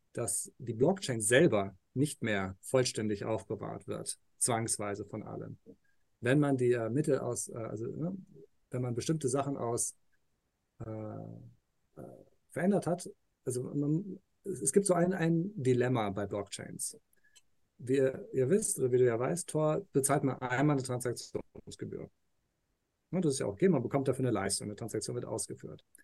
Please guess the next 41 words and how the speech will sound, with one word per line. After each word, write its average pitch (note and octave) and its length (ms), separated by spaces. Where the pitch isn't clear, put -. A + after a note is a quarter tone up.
Wenn B2+ 100
man E3 80
darüber D3+ 240
aber C3+ 200
ein C3+ 280
bisschen D3 400
weiter F3 220
nachdenkt, C3 560
dann A2+ 100
bekommt E3+ 300
man C#3+ 100
ja C3+ 120
eine B2 180
Leistung, D#3 680
die D#3+ 100
unendlich E3 500
lange C3+ 300
dauert. - 400
Man A2 140
bezahlt A2+ 440
aber B2+ 140
nur C3 180
einmal B2 420
einen A#2+ 220
fixen - 420
Preis. - 460
Wenn A2+ 100
eine C3 180
Blockchain D3+ 460
bis D#3 160
in C#3 80
alle B2 200
Ewigkeiten C3 460
existiert, D3+ 640
dann A#2+ 120
muss E3+ 140
man D#3 100
nur D#3 160
einmal G3+ 260
bezahlen, D#3 600
um C#3+ 340